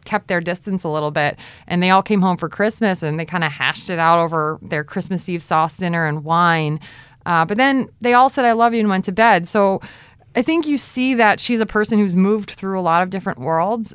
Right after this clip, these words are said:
um, and that theme of empathy really came up, that she's seen so many different perspectives in her life that,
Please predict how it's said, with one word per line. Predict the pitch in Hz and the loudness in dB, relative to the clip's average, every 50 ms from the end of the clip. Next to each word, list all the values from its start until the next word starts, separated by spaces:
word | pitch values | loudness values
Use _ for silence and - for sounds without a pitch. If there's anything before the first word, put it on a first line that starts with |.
| - - | -10 -8
um, | 196 180 175 175 170 175 | -6 -4 -4 -4 -4 -4
and | - 190 208 | -4 -2 0
that | 220 226 - - | 0 -2 -2 -4
theme | - - 254 240 220 196 | -4 -2 0 0 0 0
of | 175 | -2
empathy | - 143 170 185 196 180 _ - 165 156 | -2 -4 -4 -6 -8 -10 _ -8 -6 -4
really | 156 165 165 165 160 156 | -4 -4 -4 -4 -4 -6
came | 156 - - 156 151 156 | -8 -8 -8 -6 -4 -4
up, | 156 143 - - | -4 -6 -6 -6
that | - 170 - | -8 -8 -8
she's | - - 220 220 - | -8 -8 -8 -8 -8
seen | - - 269 294 302 302 285 247 - | -8 -6 -4 -2 -2 -2 -2 -4 -6
so | - - - - 202 202 | -8 -8 -4 -2 -2 0
many | 208 202 196 196 | 0 -2 -2 -4
different | 185 190 185 - 180 - - | -4 -8 -8 -8 -8 -8 -8
perspectives | - 165 147 - - 311 370 - - 220 190 - | -10 -14 -10 -4 -2 -2 -2 -2 -4 -8 -6 -6
in | 175 165 | -6 -4
her | 156 175 156 | -4 -4 -2
life | 160 156 151 151 160 160 - - - - - - - - - - _ | -2 -2 -2 -2 -4 -6 -10 -16 -20 -20 -20 -20 -20 -20 -20 -14 _
that, | - 202 185 180 175 165 - | -2 0 2 2 2 2 0